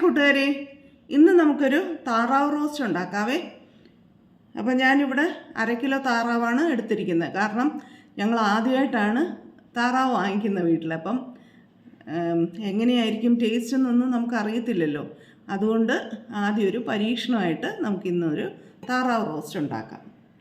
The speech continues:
ഇതിലേക്ക് കുറച്ച് മഞ്ഞൾപ്പൊടി ചേർക്കാം, ഒരു ടേബിൾ സ്പൂൺ മല്ലിപ്പൊടി ചേർക്കാം, ആവശ്യത്തിന് ഉപ്പ് ചേർക്കാം, അര ടീസ്പൂൺ ഗരം മസാലപ്പൊടി ചേർക്കാം, കുരുമുളക് പൊടി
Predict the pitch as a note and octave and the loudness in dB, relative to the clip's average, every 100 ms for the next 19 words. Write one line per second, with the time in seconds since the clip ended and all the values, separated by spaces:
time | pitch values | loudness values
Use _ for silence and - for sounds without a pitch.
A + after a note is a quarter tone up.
0 | _ _ - - - - B3 C4 C4+ C#4+ | _ _ -20 -20 -20 0 2 4 4 2
1 | G4+ - - - F#3+ F#3 G#3+ - - D4+ | -2 -6 -16 -10 -6 -4 -6 -6 0 2
2 | G#3+ F#3+ F#3+ G#3 G#3+ F#3 F3 - - C#4+ | 2 0 -2 -2 -2 -2 -2 -4 -4 -4
3 | - - - - _ _ _ _ - G#3 | -6 -16 -20 -20 _ _ _ _ -2 2
4 | D4+ D4+ A#3+ G3 F#3+ G3+ - A3+ F4+ - | 4 4 2 0 0 -2 -2 -2 -2 -6
5 | - - _ _ _ _ _ D#3+ F3+ F#3 | -18 -20 _ _ _ _ _ -6 -4 -4
6 | G3 A3 A#3 G3+ F#3 F3+ G#3 C#4+ E4+ - | -4 -4 -2 -2 -4 -4 -6 -6 -6 -14
7 | - _ _ - - G#3+ A3+ A#3+ C4 B3 | -20 _ _ -20 -8 -2 0 0 0 -2
8 | - A3+ D4+ - - - - - G3+ - | 0 0 0 -2 -14 -20 -16 -10 -10 -6
9 | C4+ G#3+ F#3+ F3 F3+ G#3 A#3+ - - - | -2 -2 0 -2 -2 -4 -2 -4 -8 -20
10 | - _ _ - - - _ - - A3+ | -20 _ _ -20 -20 -20 _ -12 -2 2
11 | B3 B3 A#3+ A3 A#3 C#4 G#4 - - G3+ | 2 2 0 0 0 -2 -2 -8 -6 -2
12 | G#3+ A3 A3 A3+ A3+ A3 G#3 G3 F#3+ F#3+ | -2 -2 -4 -2 -2 -2 -2 0 -2 -2
13 | F#3+ A#3 E4 - - - _ _ - - | -4 -6 -8 -10 -18 -20 _ _ -20 -20
14 | - - A3 A3 B3 B3+ B3+ B3+ | -20 -2 2 4 4 4 2 2